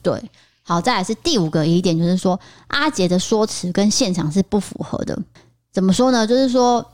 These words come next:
王信福这个案件，他的事发现场目击证人超过十位，那都说是同一个凶手连开两枪的，也没有人看到是王信福拖着凶手的手肘。再来就是说，阿杰说王信福是大声命令他，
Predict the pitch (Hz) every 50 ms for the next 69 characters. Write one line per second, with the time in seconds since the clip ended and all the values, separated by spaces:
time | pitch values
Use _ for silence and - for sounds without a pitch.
0 | _ _ _ _ _ _ - - 220 254 277 330 302 220 202 220 240 - - 233
1 | 208 214 233 214 202 202 214 226 226 208 185 185 - - 254 226 202 214 196 196
2 | 202 - 214 165 170 - - - - - - _ - 226 240 208 - 170 156 -
3 | 208 185 156 143 165 - - 180 170 170 185 175 165 - - - 240 - - -
4 | - 160 - - - _ _ _ _ _ _ - 226 208 180 165 160 - 233 247
5 | 254 247 - 262 247 247 - 240 208 - - 185 175 190 202 190 175 170 - 185
6 | 175 175 175 - - - - 180 175 165 175 175 180 180 180 170 - - 170 -
7 | 185 - - - - - - - _ _ _ _ - 180 185 180 208 262 277 214
8 | 180 170 180 - - 220 202 208 202 190 190 - 214 190 185 165 165 175 165 -
9 | 220 180 160 - - - - - - - - - - - 220 220 220 - 180 165
10 | - - 202 190 196 190 - 131 - 180 - - - - - - - - - -
11 | - - - - - - - 285 247 180 170 170 190 202 208 214 214 202 - -
12 | - - - 262 277 - 202 175 175 - 220 208 - 170 170 175 175 - 196 165
13 | 160 160 160 202 196 - - - 170 175 - 185 180 180 190 202 180 175 170 160
14 | 156 - 160 160 - -